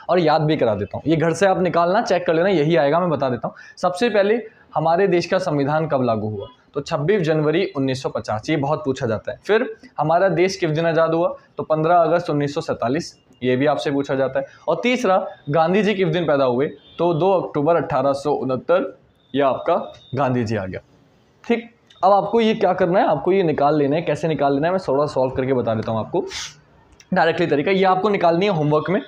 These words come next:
कि इनका क्या आएगा। इस तरीके से निकाल के आप मुझे comment करके बताइएगा कि सही आया या गलत आया। Trick क्या है? सब में छोटा महीना जनवरी, तो आप याद रखना बृहस्पतिवार।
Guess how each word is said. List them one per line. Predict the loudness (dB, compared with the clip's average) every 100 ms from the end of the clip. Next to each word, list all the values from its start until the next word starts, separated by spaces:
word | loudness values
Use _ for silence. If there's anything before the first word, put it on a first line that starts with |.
| -12 -4
कि | 0
इनका | 0 -2
क्या | 0 0
आएगा। | 2
इस | 0 0
तरीके | -2 -2
से | -2
निकाल | 0 0
के | 2
आप | 0
मुझे | 0 -2
comment | 0 0 -2
करके | 0
बताइएगा | 0 0 2 2
कि | 0
सही | 0 0
आया | 0 2 2
या |
गलत | 2 0 0
आया। | -4 -6 -12 -20 -20 -20 _ _ -2
Trick | -2 0
क्या | 0
है? | 0 0 -4 _
सब | -4 0
में | 0
छोटा | 0 0
महीना | 0 0
जनवरी, | 0 2 2 0
तो | -2 -2 0
आप | 2
याद | 0 0
रखना | 0 0
बृहस्पतिवार। | 0 -4 -6 -4 -6